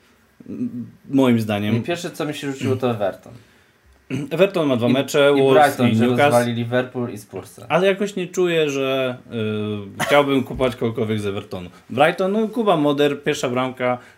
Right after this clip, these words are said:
Speaker 1: y, będzie strzelona przeciwko właśnie Tottenhamowi.
Speaker 2: A
Speaker 1: Coś czuję.
Speaker 2: oglądałeś mecz Brightonu?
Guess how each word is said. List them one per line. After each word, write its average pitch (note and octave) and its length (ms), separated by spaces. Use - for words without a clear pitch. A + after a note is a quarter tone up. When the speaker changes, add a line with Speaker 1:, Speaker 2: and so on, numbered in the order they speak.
Speaker 1:
y, G#2+ 100
będzie A2+ 300
strzelona A2 460
przeciwko F#2+ 440
właśnie F2+ 320
Tottenhamowi. F#2+ 580
Speaker 2:
A - 0
Speaker 1:
Coś D#3 80
czuję. E3 120
Speaker 2:
oglądałeś E3 460
mecz D3+ 420
Brightonu? C#3+ 600